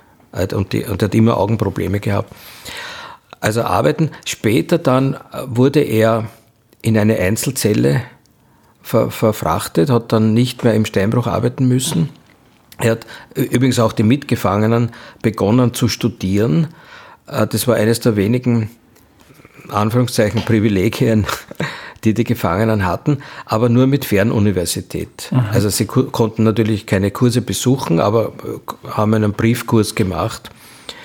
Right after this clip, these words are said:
Speaker 1: Äh, und die haben ganz verschiedene Dinge studiert und größtenteils auch abgeschlossen.
Speaker 2: Das ist ein Fernstudium, war früher, ich krieg mit der Post Unterlagen, die studiere ich und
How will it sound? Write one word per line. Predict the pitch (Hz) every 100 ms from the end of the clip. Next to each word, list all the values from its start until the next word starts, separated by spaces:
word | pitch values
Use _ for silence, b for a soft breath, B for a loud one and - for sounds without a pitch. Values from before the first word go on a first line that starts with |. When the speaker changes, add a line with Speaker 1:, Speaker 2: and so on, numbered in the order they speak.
| B B -
Speaker 1:
Äh, |
und | 107 98 107 -
die | 101
haben | 95 92
ganz | 87 90
verschiedene | 110 110 107 101 95
Dinge | 110 110 101 92
studiert | - 110 - 117 120
und | 101 95
größtenteils | - 98 - 107 95 95
auch | 101 101
abgeschlossen. | 85 - - - 82 - - - - B B
Speaker 2:
Das | -
ist | 127
ein | 127
Fernstudium, | 127 131 131 123 135 131 131
war | 123
früher, | 123 135 131
ich | 127 -
krieg | 135 123 -
mit | 127 127
der |
Post | 123 120 120 - -
Unterlagen, | 160 135 131 120 120 123
die | 127
studiere | 123 - 123 127 127 127
ich | 127
und | 127 127